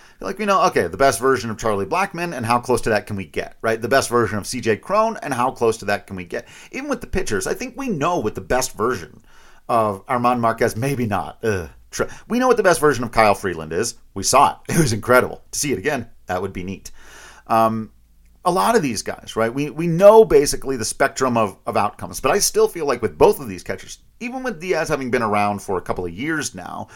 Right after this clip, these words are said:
there's a lot we just don't know about what they could produce. The, the Rockies catching tandem could be among the worst in Major League Baseball this season,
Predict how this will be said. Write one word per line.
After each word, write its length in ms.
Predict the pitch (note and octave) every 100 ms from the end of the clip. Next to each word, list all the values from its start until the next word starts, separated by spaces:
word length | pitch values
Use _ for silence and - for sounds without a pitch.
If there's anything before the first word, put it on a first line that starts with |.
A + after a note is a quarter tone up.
| - - - - - _ -
there's 460 | A#2+ A#2 E3 F#3+ F3
a 60 |
lot 640 | D3 B2+ D3 E3+ F#3+ - -
we 240 | C3+ C#3
just 360 | C#3 C#3+ F2 -
don't 320 | C3+ B2+ C#3+
know 500 | A#2+ A2 F#2 E2 E2+ -
about 320 | G2 G2 -
what 260 | G2+ A#2 G#2+
they 140 | A2
could 400 | - A2 G2+ -
produce. 480 | F2+ D#2+ F#2+ - - - -
The, 320 | A2 B2 -
the 100 | B2
Rockies 460 | A#2+ D3 - D3+ -
catching 420 | - D3 D#3 D3+
tandem 560 | - A2+ G2+ E2+ E2+ F2+ - - _ _
could 180 | D#3 C#3+
be 120 | C3+
among 320 | B2 G#2+ G2
the 80 | E2+
worst 360 | D#2+ G2+ C#3+
in 120 | G3+ G3
Major 280 | G#3 F#3+
League 160 | G#3 G3+
Baseball 400 | G3+ G3+ G3+ G3+
this 240 | G3 F#3
season, 380 | - A3 G#3 G3+